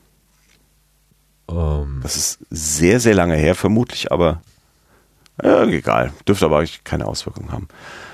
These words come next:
Speaker 1: Ja, was?
Speaker 2: Öffne
Speaker 1: Ist das die Erklärung? <laughs>
Speaker 2: Ist mir nur, ist mir nur gerade aufgefallen.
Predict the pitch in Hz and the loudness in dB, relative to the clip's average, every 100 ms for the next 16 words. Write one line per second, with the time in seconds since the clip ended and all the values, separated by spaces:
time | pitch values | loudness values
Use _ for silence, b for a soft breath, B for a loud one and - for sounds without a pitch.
0 | B B B _ - 95 87 92 - 98 | B B B _ -2 -2 0 2 2 2
1 | 110 104 - 135 85 92 104 185 220 160 | 2 2 2 0 -2 0 0 2 2 4
2 | 160 151 120 110 117 101 80 190 202 143 | 4 4 4 4 4 2 2 4 4 2
3 | - 220 - 285 - - - - 117 120 | 2 0 2 -2 -2 -6 -4 2 4 4
4 | 117 - 123 120 107 110 87 110 - - | 2 2 4 6 6 6 4 2 -2 -4
5 | 71 73 | -4 -4